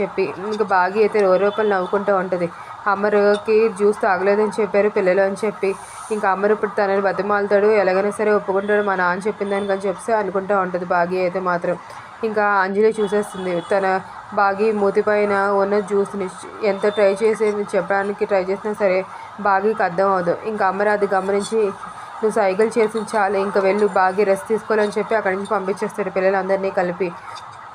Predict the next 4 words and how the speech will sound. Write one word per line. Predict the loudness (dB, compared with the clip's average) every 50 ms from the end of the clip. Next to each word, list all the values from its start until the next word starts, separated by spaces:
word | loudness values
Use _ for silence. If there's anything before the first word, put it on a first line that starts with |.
| -18 -18 -16 -16 -16 -16 -16 -18 -18 -18 -16 -16 -14 -14 -2 -2
ఇక్కడ | 0 0 0 -2 2 2
చూస్తే | 0 2 2 0 0
పైలోకంలో | 2 2 0 2 2 2 2 2 2 0 0 2 2 2 2 0 -2 -6 -14 -14 -14 -16 -16 -4 0
ఇంకా | 0 0 2 2 2 2 2 2 2 2 0 0